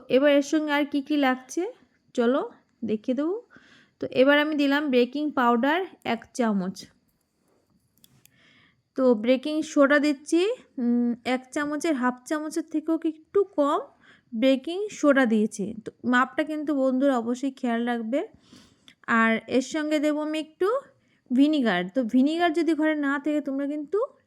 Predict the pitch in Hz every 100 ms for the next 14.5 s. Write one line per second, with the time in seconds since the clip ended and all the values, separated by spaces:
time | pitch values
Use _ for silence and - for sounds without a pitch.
0 | - 277 302 302 294 247 226 220 220 233
1 | 247 247 269 320 285 262 269 277 - 311
2 | 311 - - - 277 277 277 277 277 269
3 | 262 269 269 262 311 453 - _ - _
4 | _ - - 311 247 226 233 247 240 254
5 | 269 269 285 427 480 _ _ _ _ _
6 | _ _ - 240 233 233 233 247 294 277
7 | 285 330 294 320 403 262 240 247 262 285
8 | 233 240 240 240 269 330 480 - 254 269
9 | 277 254 247 262 277 330 359 285 247 233
10 | 214 190 185 190 - _ _ _ _ _
11 | _ _ _ _ _ _ - - _ _
12 | _ _ _ _ _ _ _ _ _ _
13 | _ _ _ _ _ _ _ _ _ _
14 | _ _ _ _ -